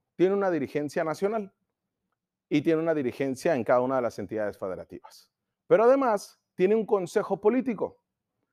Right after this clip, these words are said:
En el consejo político se ven todo tipo de temas importantes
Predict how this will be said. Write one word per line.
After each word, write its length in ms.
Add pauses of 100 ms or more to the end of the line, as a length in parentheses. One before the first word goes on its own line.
(200)
En 140
el 100
consejo 420
político 460
se 160
ven 220
todo 280
tipo 300
de 60
temas 340
importantes 800